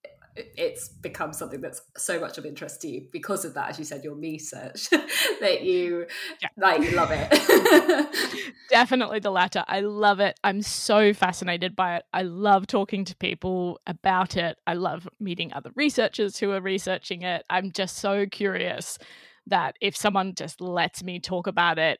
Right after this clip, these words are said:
Speaker 2: or talks to me about it for hours on end, I, like, I went to a research meeting that was just misophonia researchers,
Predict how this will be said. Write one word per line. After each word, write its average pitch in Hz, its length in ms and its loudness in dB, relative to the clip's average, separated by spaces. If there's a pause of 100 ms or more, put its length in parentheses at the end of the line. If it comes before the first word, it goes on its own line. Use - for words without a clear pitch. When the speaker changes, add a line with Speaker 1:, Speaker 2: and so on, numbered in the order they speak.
Speaker 2:
or 175 180 -2
talks 175 340 -8
to 208 200 -6
me 185 200 -2
about 175 320 4
it 175 200 -4
for - 140 -6 (100)
hours 190 360 -2
on 175 140 -4
end, 165 300 -6
I, - 140 -4 (240)
like, - 180 -4 (240)
I 202 60 0
went 190 240 -2
to 190 120 -2
a 175 180 0
research 190 480 -6
meeting 175 320 -10
that - 80 -12
was 170 180 -6
just - 540 -4 (440)
misophonia 180 560 -8
researchers, - 720 -8